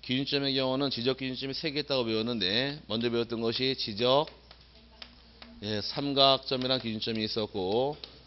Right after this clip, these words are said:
그 다음에 지적 삼각 보조점이 있었고 지적 도건점의 세 가지 기준점이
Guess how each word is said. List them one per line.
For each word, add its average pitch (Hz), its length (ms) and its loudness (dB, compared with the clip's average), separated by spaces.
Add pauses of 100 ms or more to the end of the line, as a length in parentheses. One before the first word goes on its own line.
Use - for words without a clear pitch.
(260)
그 101 60 -10
다음에 117 200 0
지적 120 500 4
삼각 131 680 4 (800)
보조점이 123 760 4
있었고 117 760 2 (680)
지적 123 420 2
도건점의 123 440 2
세 156 160 2
가지 143 200 4
기준점이 123 720 0